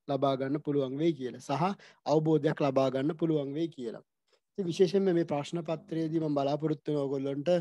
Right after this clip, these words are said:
අ, ඇතම් ප්‍රශ්න වලට උත්තර ලියන ලේසි ක්‍රම තියෙනවා. ලේසියෙන්ම උත්තර ගන්න පුළුවන් ක්‍රම තියෙනවා. ඉතින් ඒ වගේ ක්‍රම ශිල්ප ටිකක් ඔයගොල්ලන්ට සාකච්ඡා කරන්න බලාපොරොත්තු වෙනවා. අ,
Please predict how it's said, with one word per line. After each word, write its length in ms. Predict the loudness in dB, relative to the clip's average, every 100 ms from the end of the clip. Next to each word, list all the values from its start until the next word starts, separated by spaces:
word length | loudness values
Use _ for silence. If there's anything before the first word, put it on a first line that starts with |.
| 0 -14 _
අ, 140 | -6 -4 -4 -8 _ _
ඇතම් 380 | -6 -2 -2 -2
ප්‍රශ්න 360 | -2 0 0
වලට 280 | 0 2 0
උත්තර 320 | -2 -2 -2
ලියන 300 | 0 0 0 0
ලේසි 380 | 2 4 2 0
ක්‍රම 300 | -2 -2 -2
තියෙනවා. 420 | -2 -2 -2 -6 -10 _
ලේසියෙන්ම 420 | -2 0 0 0
උත්තර 320 | -2 -2 -2 -2
ගන්න 320 | 0 -2 -4
පුළුවන් 360 | -2 0 0
ක්‍රම 180 | -2 -4
තියෙනවා. 260 | -2 -2 -2
ඉතින් 140 | 0
ඒ 80 | 0
වගේ 280 | 0 2 0 -2 -14 _
ක්‍රම 280 | 2 4 6
ශිල්ප 280 | 4 2
ටිකක් 380 | 0 0 -2 -4 -8 -16
ඔයගොල්ලන්ට 420 | -4 2 4 4 0
සාකච්ඡා 540 | -2 -4 -4 -4 -6
කරන්න 280 | -6 -6 -4
බලාපොරොත්තු 600 | -4 -4 -2 -4 -4 -6
වෙනවා. 280 | -6 -6 -8 _ _ _ _ _ _ _ _ -8
අ, 140 | -2